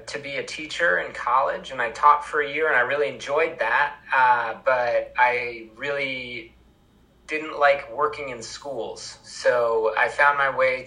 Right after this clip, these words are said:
to working at a solar energy company, uh, and that was kind of a new industry at the time when I was there. Uh, and then, uh, f-,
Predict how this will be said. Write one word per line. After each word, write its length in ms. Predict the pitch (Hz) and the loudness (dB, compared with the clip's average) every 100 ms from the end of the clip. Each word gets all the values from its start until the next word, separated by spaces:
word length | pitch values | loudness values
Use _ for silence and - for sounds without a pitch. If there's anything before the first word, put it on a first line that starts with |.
| - | -12
to 460 | 131 127 120 113 113 | -14 -12 -12 -12 -8
working 300 | 127 127 117 | -6 -6 -4
at 100 | 117 | -6
a 60 | 113 | -6
solar 320 | - 143 135 | 0 4 6
energy 300 | 151 156 147 | 4 2 -6
company, 680 | - 151 151 151 147 147 - - - - | -4 -4 -2 -4 -4 -6 -10 -20 -16 0
uh, 460 | 120 117 - 107 101 - | 4 4 4 0 -2 -4
and 140 | 117 | 2
that 140 | 135 | 4
was 100 | 139 | 4
kind 260 | - 151 127 | 4 4 4
of 80 | 117 | -2
a 60 | |
new 220 | 127 151 147 | -8 -2 0
industry 400 | 151 147 165 151 | 0 -2 -2 -2
at 80 | 143 | -2
the 60 | |
time 360 | 135 147 143 135 | 2 4 4 4
when 120 | 139 | 4
I 100 | 139 | 2
was 140 | 135 | 2
there. 400 | 139 143 156 - - - _ - | 6 6 6 2 -12 -20 _ 0
Uh, 540 | 127 123 117 110 107 - | 4 4 4 0 0 -6
and 180 | 131 135 | -8 -6
then, 480 | 131 127 127 120 113 - _ _ _ - _ _ _ _ | -4 -4 -6 -10 -16 -20 _ _ _ -20 _ _ _ _
uh, 200 | - 127 | 0 2
f-, 400 | 127 - - - | 2 -2 -14 -18